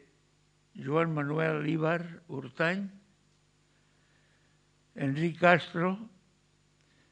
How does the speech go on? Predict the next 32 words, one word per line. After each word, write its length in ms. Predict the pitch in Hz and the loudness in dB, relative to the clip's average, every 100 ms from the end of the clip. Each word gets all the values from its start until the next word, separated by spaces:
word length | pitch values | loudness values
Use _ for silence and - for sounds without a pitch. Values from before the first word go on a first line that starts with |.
| _ _ _ | _ _ _
que 120 | 151 127 | -2 2
pobret 420 | 147 139 143 143 | 2 4 2 2
el 60 | 135 | 2
vam, 220 | 147 143 127 - 151 | 2 -2 -8 -6 -2
el 80 | 135 | 2
vam 200 | 139 135 | 2 4
perdre 260 | 143 135 127 | 2 2 0
no 80 | |
fa 140 | 127 131 | 2 2
massa 280 | 131 117 113 | 2 0 -2
temps, 300 | 151 175 185 - - - _ _ _ _ _ _ _ _ _ _ _ - _ _ _ _ - | 0 0 -4 -10 -20 -20 _ _ _ _ _ _ _ _ _ _ _ -20 _ _ _ _ -8
i 80 | 127 | -2
teníem 360 | 160 160 160 | 2 4 4
d'anar 240 | 160 160 151 | 6 6 6
a 40 | |
dinar 240 | 156 147 131 | 6 4 4
junts, 280 | 160 160 - | 4 2 4
casualment, 600 | 151 135 151 170 175 170 - 147 | 2 6 4 6 4 0 -6 -2
la 140 | 143 | -2
setmana 440 | - 151 160 160 151 175 | 0 4 4 4 2 2
pròxima 480 | 170 165 180 170 143 | 2 2 -2 -2 -2
teníem 300 | 139 147 143 | -2 0 0
d'estar 420 | 139 123 165 151 147 - - - - - - _ _ - | -4 0 4 4 2 -6 -20 -20 -20 -20 -20 _ _ 0
a 100 | 143 | 2
les 140 | 147 143 | 4 2
Ries 320 | 156 151 143 | 2 0 2
de, 140 | 160 170 147 | 2 2 0
a 160 | 147 | 0
les 180 | 147 147 | 0 2
Ries 300 | 160 165 143 | 4 4 4
de 120 | 147 147 | 4 4
Galícia 600 | 143 156 143 - 160 | 4 2 0 2 4